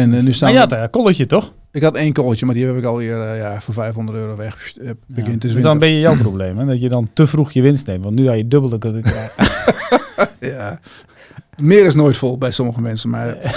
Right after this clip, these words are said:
Speaker 1: soms moet je ook gewoon tevreden zijn, Albert.
Speaker 2: <laughs> Je hebt weer een
Speaker 1: Ehm,
Speaker 2: biefstukje van Loetje verdiend.
Speaker 1: <laughs> Ja, biefstukjes binnen. Ehm, ik heb even gekeken naar de, de grootste stijgers-dalers vandaag. Wel opmerkelijk bijvoorbeeld, ik zie, zie dat Adyen,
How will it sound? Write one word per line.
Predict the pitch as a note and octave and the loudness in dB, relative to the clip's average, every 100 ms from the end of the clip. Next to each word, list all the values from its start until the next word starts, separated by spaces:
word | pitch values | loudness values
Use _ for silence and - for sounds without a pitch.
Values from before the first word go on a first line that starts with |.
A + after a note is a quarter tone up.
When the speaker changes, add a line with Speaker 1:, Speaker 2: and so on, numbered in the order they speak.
| - | 2
Speaker 1:
soms | E3+ F#3 | 4 4
moet | G3+ | 6
je | |
ook | F#3+ | 6
gewoon | - - | 4 2
tevreden | D#3+ E3 C3+ A2+ | 2 2 2 2
zijn, | A2+ | 0
Albert. | A#2 A#2 A#2 | 0 2 2
Speaker 2:
<laughs> | A2 - | 0 0
Je | F3+ - E3 | 0 2 -2
hebt | C3+ | 0
weer | - C#3+ D#3+ | 4 6 8
een | |
Speaker 1:
Ehm, | F3+ F3 | 8 8
Speaker 2:
biefstukje | F3 D3+ F3 E3 | 6 4 2 2
van | E3 | 2
Loetje | E3+ E3 F3 | 2 2 -2
verdiend. | D#3+ D#3 G#2 - | 0 0 0 -2
Speaker 1:
<laughs> | - - - - | 2 2 2 2
Ja, | D#3+ D#3 | 2 4
biefstukjes | C3 D3 F3+ D3 C3+ | 4 6 6 6 6
binnen. | B2+ A2 A2 - - - | 6 4 0 -8 -20 0
Ehm, | D3+ F#3 F3+ | 6 6 6
ik | - F#3+ | 4 4
heb | F#3 | 4
even | D#3+ | 2
gekeken | - F3 D#3 | 2 2 4
naar | C#3 | 4
de, | C3+ A#2+ | 4 4
de | A#2+ | 4
grootste | C#3 D3+ - | 6 4 2
stijgers-dalers | - C3+ A2 A2 B2 C#3+ | 2 2 2 0 0 -2
vandaag. | - C3 C3 D3 D3+ D#3 | -2 -2 0 2 4 4
Wel | G3+ | 6
opmerkelijk | E3 D3 F#3 F3 | 6 6 6 6
bijvoorbeeld, | D3 D3+ D3+ C#3+ | 6 6 4 2
ik | |
zie, | - D#3 | 0 0
zie | - | 4
dat | D3 - | 4 4
Adyen, | D3 B2+ G3 A#3 | 2 4 2 0